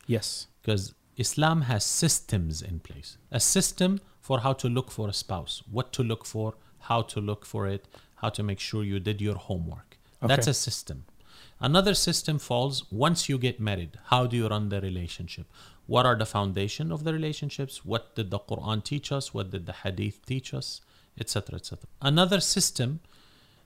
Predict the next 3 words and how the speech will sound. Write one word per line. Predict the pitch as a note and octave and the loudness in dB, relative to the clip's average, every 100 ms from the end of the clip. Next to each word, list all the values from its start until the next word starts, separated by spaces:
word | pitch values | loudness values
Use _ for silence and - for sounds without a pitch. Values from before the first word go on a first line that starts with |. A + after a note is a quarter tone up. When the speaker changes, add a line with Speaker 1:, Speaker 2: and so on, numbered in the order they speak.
| _ - | _ -4
Speaker 2:
<clears throat> | - A#1+ A1 - _ - _ _ _ - - - | 0 2 2 -4 _ -20 _ _ _ -20 -18 -2
is | C#3 C#3 A2 - - - - | 4 4 2 -4 -14 -20 -16
for | - B2+ B2 A#2 | -2 2 4 2